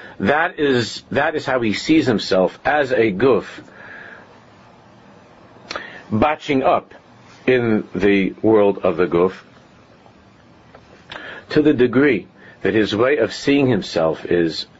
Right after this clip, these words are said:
a guf. He now, the day after the, after the, after the failure of this stock, the, the day after the, the, the disappointment,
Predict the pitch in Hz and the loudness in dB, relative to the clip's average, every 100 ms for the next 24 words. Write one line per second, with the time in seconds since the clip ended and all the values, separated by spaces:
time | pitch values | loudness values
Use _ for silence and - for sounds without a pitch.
0 | - 92 87 85 - - - _ _ - | -6 -4 0 0 0 -6 -20 _ _ -20
1 | _ - - - - - - 113 107 120 | _ -20 -20 -20 -20 -20 -2 0 2 2
2 | 143 127 101 101 - _ _ - - 92 | 0 0 0 -2 -6 _ _ -14 -6 -4
3 | 80 117 117 95 110 117 - 90 92 92 | -2 0 0 0 0 -2 0 2 4 2
4 | 98 - - - 104 104 98 95 - - | 0 -8 -20 -4 -2 0 0 -2 -4 -6
5 | 98 - 101 98 98 90 92 90 - 78 | -4 -2 -2 0 0 2 2 2 0 -6
6 | - 107 113 110 104 92 95 - 135 98 | -4 0 2 2 0 0 -4 -2 -4 -4
7 | - - - - 92 92 92 95 85 110 | -8 -20 -20 -4 -2 0 0 -2 2 2
8 | 113 113 - 87 95 87 101 95 87 92 | 2 2 -2 0 0 2 0 0 -2 -2
9 | - - 151 151 110 | -4 -2 0 2 0